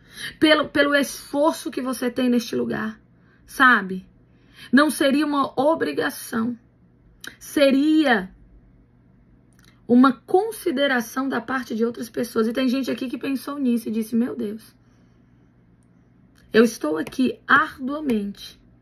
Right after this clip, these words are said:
trabalhando", porque Davi tava trabalhando pra manter a casa, viu? É, a, a, a, a Bíblia vai deixar muito claro que no dia que Davi chega pra guerrear contra o gigante, os seus irmãos,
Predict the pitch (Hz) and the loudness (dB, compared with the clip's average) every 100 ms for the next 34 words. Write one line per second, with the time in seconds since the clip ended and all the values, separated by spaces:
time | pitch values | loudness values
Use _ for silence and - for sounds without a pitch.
0 | _ _ - - - 247 247 247 240 226 | _ _ -20 -18 -6 -2 2 4 4 4
1 | 226 220 202 233 247 247 233 - 254 - | 6 4 2 -2 2 2 2 -4 -8 -4
2 | 254 254 269 339 311 294 - - 330 - | 0 0 -2 -4 -4 -6 -6 -8 -8 -10
3 | - _ _ _ _ _ 185 294 - - | -18 _ _ _ _ _ -2 -2 -4 -20
4 | - - - - - 247 220 156 - - | -20 -20 -20 -20 0 4 4 0 -8 0
5 | 233 196 190 - - 240 240 233 - 240 | 0 0 -8 -2 2 4 4 4 4 6
6 | 233 202 247 339 339 294 269 247 247 349 | 6 2 -2 -2 -2 -4 -4 -2 -2 -4
7 | 311 269 262 311 - 269 220 320 359 277 | -8 -2 0 0 -4 -8 -6 -8 -4 -2
8 | 247 240 226 233 220 226 220 214 190 190 | -2 -4 -6 -6 -4 -4 -4 -2 -4 -6
9 | 190 180 165 165 208 349 285 - 185 - | -12 -12 -10 -8 -8 -8 -12 -14 -16 -18
10 | _ _ _ _ _ _ _ _ - - | _ _ _ _ _ _ _ _ -20 -10
11 | - 262 - 320 339 392 254 277 156 165 | -2 -2 0 2 4 2 2 -2 -2 -2
12 | 185 196 240 330 240 160 - - | -2 0 0 -2 -6 -6 -12 -18